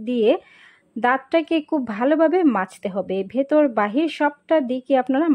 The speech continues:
মাজবেন এবং ভালো করে ধুয়ে পরিষ্কার করে নেবেন। এবং তৃতীয় ধাপে আমি প্রথমেই যে রসুন এবং লবঙ্গর মিশ্রণটা তৈরি করেছি, সেটা আপনার দাঁতের মধ্যে লাগিয়ে রেখে দেবেন। কিছুক্ষণ লাগিয়ে রেখে দেবেন,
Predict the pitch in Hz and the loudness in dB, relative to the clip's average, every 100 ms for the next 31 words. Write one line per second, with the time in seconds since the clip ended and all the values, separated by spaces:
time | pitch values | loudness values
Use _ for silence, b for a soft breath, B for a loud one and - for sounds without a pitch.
0 | 190 170 - 180 175 170 b b b b | 0 -6 -8 -6 -6 -6 b b b b
1 | 269 277 233 359 - - 226 262 311 302 | 2 4 4 2 -2 -6 -2 0 0 2
2 | 339 269 302 320 311 302 - 302 330 330 | 0 2 0 0 2 0 2 0 2 4
3 | 320 294 339 302 233 254 254 - 320 302 | 4 4 2 2 0 -2 -2 -4 -4 0
4 | 320 320 254 302 330 202 269 302 226 214 | 2 2 2 -2 0 2 2 2 -2 -4
5 | 226 240 254 339 330 202 190 208 208 220 | -4 -2 -2 2 2 2 -2 -4 -2 -2
6 | 220 294 294 214 202 220 240 B B 233 | 0 0 0 0 -4 -4 -6 B B 2
7 | 240 269 302 302 269 240 311 247 262 - | 4 6 6 6 6 6 4 4 2 0
8 | 302 294 294 254 220 220 262 262 254 330 | 2 4 2 0 -2 -2 0 0 0 -2
9 | 349 - 302 330 320 - 311 226 220 233 | -2 -2 0 2 0 2 0 2 0 0
10 | 233 240 403 b b b b b b b | 0 -2 -2 b b b b b b b
11 | 240 254 262 349 262 262 277 320 208 - | 2 2 2 2 2 2 2 2 2 -2
12 | 190 180 185 202 - 277 330 - 339 302 | -4 -4 -4 -4 -4 -4 -4 0 4 4
13 | 277 269 277 233 247 302 320 285 | 4 2 2 0 0 -2 0 0